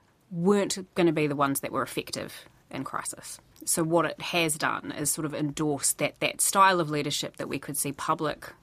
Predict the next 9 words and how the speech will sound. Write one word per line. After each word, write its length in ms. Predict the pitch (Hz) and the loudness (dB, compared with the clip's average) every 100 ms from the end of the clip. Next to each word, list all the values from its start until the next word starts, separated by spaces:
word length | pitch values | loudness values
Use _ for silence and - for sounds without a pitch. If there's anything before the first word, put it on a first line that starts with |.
| - | -8
responding 640 | 143 - - 185 180 151 143 | 0 2 4 4 4 2 0
to 200 | 147 135 | -2 0
more 540 | 139 135 - - 202 - - - - - | 0 0 -2 -4 -6 -10 -20 -20 -4 2
is 160 | 185 | 4
a 60 | 175 | 4
very 240 | 160 156 | 4 4
viable 520 | 147 156 160 147 147 | 6 6 8 6 0
form 380 | 143 170 151 139 | 0 0 0 0
of 360 | 151 156 - | -4 -6 -10